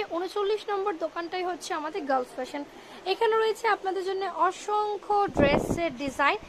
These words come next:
আপনারা যারা বিজনেস করতে চান, ওয়েস্টার্ন ড্রেস বা ইন্ডিয়ান ড্রেস নিয়ে, তারা আমাদের শপটা ভিজিট করুন, হোলসেলের ব্যবস্থাটা আমরা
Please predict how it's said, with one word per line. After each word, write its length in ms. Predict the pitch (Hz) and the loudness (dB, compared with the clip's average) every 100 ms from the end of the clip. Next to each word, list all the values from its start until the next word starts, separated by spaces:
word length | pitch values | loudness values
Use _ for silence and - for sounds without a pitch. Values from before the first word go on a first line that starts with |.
| - - - 311 | -16 -10 4 4
আপনারা 220 | 311 370 359 | 6 2 4
যারা 120 | 392 320 | 2 2
বিজনেস 300 | 285 392 466 381 | -2 -4 -4 -4
করতে 200 | 330 339 - | -2 -4 -2
চান, 160 | 294 359 403 | 0 0 2
ওয়েস্টার্ন 400 | 302 320 370 359 311 | 2 2 0 -2 2
ড্রেস 220 | 320 330 285 | 2 2 4
বা 80 | 311 294 | 4 4
ইন্ডিয়ান 240 | 294 320 320 | 2 -2 -2
ড্রেস 180 | 302 311 330 | -2 -2 -4
নিয়ে, 120 | 311 381 | -4 0
তারা 120 | 339 | 2
আমাদের 200 | 330 330 330 | 2 -2 -2
শপটা 280 | 320 - 302 262 | -4 0 -4 -2
ভিজিট 220 | 277 302 - | -10 -8 -2
করুন, 160 | 349 - - - - | -2 -4 -16 -4 2
হোলসেলের 440 | 392 392 427 415 330 | 2 2 0 4 4
ব্যবস্থাটা 420 | 302 311 339 339 | 4 0 -2 0
আমরা 160 | 302 349 | 0 0